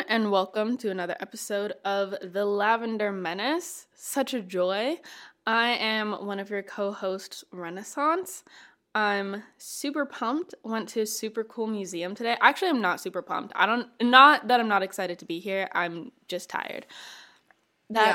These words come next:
Speaker 1: That's
Speaker 2: April
Speaker 1: too much information.
Speaker 2: is so exhausting. I know we said March is exhausting. I, I think we said February was
Speaker 1: We said
Speaker 2: exhausting.
Speaker 1: Fe-
Speaker 2: <laughs> We were like,
Speaker 1: We had the
Speaker 2: "We
Speaker 1: height
Speaker 2: gotta
Speaker 1: of the
Speaker 2: finish this
Speaker 1: holidays,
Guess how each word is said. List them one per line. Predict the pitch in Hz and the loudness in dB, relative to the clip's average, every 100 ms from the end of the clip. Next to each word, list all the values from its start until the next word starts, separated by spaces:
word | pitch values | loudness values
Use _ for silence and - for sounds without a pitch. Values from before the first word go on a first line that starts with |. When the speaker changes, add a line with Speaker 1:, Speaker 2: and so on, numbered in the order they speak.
| 175 | 2
Speaker 1:
That's | 190 - - - | -6 -12 -16 -6
Speaker 2:
April | 220 226 247 240 240 | -4 0 2 4 6
Speaker 1:
too | 240 | 4
much | |
information. | 247 190 - 214 - - 233 - _ _ | 2 -6 -10 -10 -8 -8 -12 -16 _ _
Speaker 2:
is | 202 202 | -6 -4
so | - - 180 170 170 - | -2 0 2 2 0 -4
exhausting. | 180 190 165 190 - 240 247 269 285 294 _ - | -4 0 0 -2 -4 -4 -4 -4 -6 -8 _ 6
I | 254 | 8
know | 277 330 392 | 10 8 8
we | 349 | 6
said | 349 240 214 | 6 4 4
March | 180 175 185 | 0 -4 -4
is | 220 - - | -4 -4 -6
exhausting. | - 226 240 240 240 262 262 | -6 -2 0 0 0 -4 -2
I, | 196 - - | -6 0 6
I | 302 | 6
think | 370 466 | 6 2
we | |
said | 466 311 | 4 2
February | - 180 208 214 226 | 0 -2 0 2 2
was | 233 247 | 0 8
Speaker 1:
We | 349 | 10
said | - 403 311 311 | 10 8 6 4
Speaker 2:
exhausting. | - - - - - - 339 | 2 0 -12 -12 -12 -2 0
Speaker 1:
Fe- | - - - 320 - 330 - 381 | 2 2 6 6 4 4 4 4
Speaker 2:
<laughs> | - - 679 807 659 - - - - 659 539 | -2 -10 -2 -2 -2 -6 -12 -12 0 4 6
We | 359 | 6
were | 403 | 8
like, | 427 | 10
Speaker 1:
We | 330 | 10
had | 403 392 | 10 8
the | 294 285 | 10 10
Speaker 2:
"We | 349 | 12
Speaker 1:
height | 285 | 12
Speaker 2:
gotta | 311 | 12
Speaker 1:
of | 392 | 12
the | |
Speaker 2:
finish | 254 254 | 10 12
this | 285 | 10
Speaker 1:
holidays, | 294 285 240 220 202 202 | 12 12 10 8 8 6